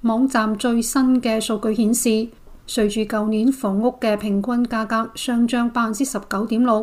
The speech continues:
二零二一年全美新增咗一百四十六個百萬美元城市，總數達到創紀錄嘅四百八十一個。呢個亦都係一年內增加最多，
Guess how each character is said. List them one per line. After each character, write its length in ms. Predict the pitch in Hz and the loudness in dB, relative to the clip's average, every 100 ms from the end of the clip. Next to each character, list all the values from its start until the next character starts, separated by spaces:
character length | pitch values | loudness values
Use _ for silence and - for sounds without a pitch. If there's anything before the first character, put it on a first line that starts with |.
| - - - - | -4 -16 -20 -4
二 120 | 214 | -2
零 160 | 214 202 | 0 0
二 80 | 214 | 0
一 240 | 220 277 | 2 4
年 280 | 247 208 208 | 4 2 0
全 240 | - 233 208 | -2 0 2
美 420 | 214 208 220 269 | 2 2 2 0
新 280 | - 277 262 | 0 2 2
增 280 | 269 269 262 | 4 4 4
咗 280 | 214 226 - | 2 -2 -2
一 120 | - | -4
百 120 | 254 233 | -2 0
四 160 | 247 | 0
十 100 | 233 | 0
六 140 | 208 220 | 0 -2
個 220 | 214 240 | 0 0
百 220 | - 262 262 | 0 -2 0
萬 220 | 233 220 | 0 2
美 180 | 220 214 | 2 2
元 220 | 233 220 | 2 2
城 300 | 208 - 202 214 | 2 0 0 0
市， 340 | 214 202 247 - | 2 2 0 -4
總 240 | 214 226 | 0 2
數 220 | 269 226 | 2 2
達 180 | 208 214 | 0 -2
到 200 | 208 233 240 - | 0 0 0 -4
創 320 | - 277 254 262 | -4 0 0 2
紀 200 | 202 247 | 0 0
錄 160 | 226 | 0
嘅 200 | - 226 | 0 0
四 220 | 233 240 | 0 -4
百 160 | 220 214 | -4 -4
八 140 | 208 208 | -6 -6
十 120 | 220 | -4
一 160 | 254 247 | -4 -2
個。 300 | 233 220 - - - | 0 0 -2 -8 -4
呢 100 | 262 | -2
個 180 | 262 233 | 0 0
亦 100 | 220 | 0
都 120 | 240 | 0
係 140 | 269 262 | 0 2
一 40 | |
年 280 | 240 208 208 | 2 4 2
內 200 | 214 214 | 2 0
增 220 | 247 277 | 2 4
加 140 | 277 | 4
最 280 | 269 233 220 | 0 -2 -2
多， 320 | 214 277 269 | -2 -2 -2